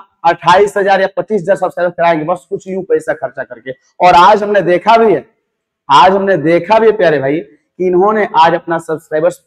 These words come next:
अ, sorry, अपना live watching जो है, इन्होंने अपना live जो watching था, वो अपना live watching इन्होंने आप कह के कि रुकिए हम करा रहे हैं और दस मिनट के अंदर इन्होंने अपना live वॉचिंग भी कराया है।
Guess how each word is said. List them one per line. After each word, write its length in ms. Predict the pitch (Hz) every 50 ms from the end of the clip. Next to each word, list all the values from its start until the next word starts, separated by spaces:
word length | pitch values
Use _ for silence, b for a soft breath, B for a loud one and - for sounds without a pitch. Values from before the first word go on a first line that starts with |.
| _ _ -
अ, 140 | 170 170 160 - 147
sorry, 200 | - - 165 165
अपना 280 | - - - 170 165
live 360 | 165 156 151 151 156 175 180 165
watching 380 | 156 156 147 143 170 175 156
जो 80 | 131 127
है, 180 | 131 147 165 - _ _ _ _ _
इन्होंने 300 | 156 160 165 180 180 175
अपना 220 | 175 170 170 165 160
live 320 | 151 151 151 156 175 185
जो 140 | 170 165 165
watching 400 | 147 143 135 - - 185 175 -
था, 140 | - 127 131 139 - _ _ _ _ _
वो 80 | 156 165
अपना 180 | 170 175 165
live 420 | 147 139 143 147 160 175 180 156 143
watching 380 | 147 143 143 143 - 170 165
इन्होंने 360 | 151 147 151 151 147 151 160 - _ _ _ _ _
आप 400 | 151 160 170 - - - - - - 233
कह 180 | 254 262 247
के 220 | - - 151 131 -
कि 180 | - _ 175 170
रुकिए 220 | 180 180 180 185
हम 120 | 185 185
करा 240 | - 160 160 160 160
रहे 120 | - 135 131
हैं 200 | 131 127 - _ _ _ _ _
और 220 | 165 165 151 123
दस 280 | 131 170 208 233 233 - 220
मिनट 380 | 185 180 180 190 196 196 -
के 80 | - 175
अंदर 320 | 156 139 135 147 156 139 - - _ _ _
इन्होंने 340 | 156 151 156 156 175 170 160
अपना 420 | 151 - 151 160 165 165 - _ _ _
live 260 | 139 139 143 151 139 135
वॉचिंग 340 | 135 123 - 143 131 131
भी 60 | 123 -
कराया 280 | 120 120 120 123
है। 40 | 123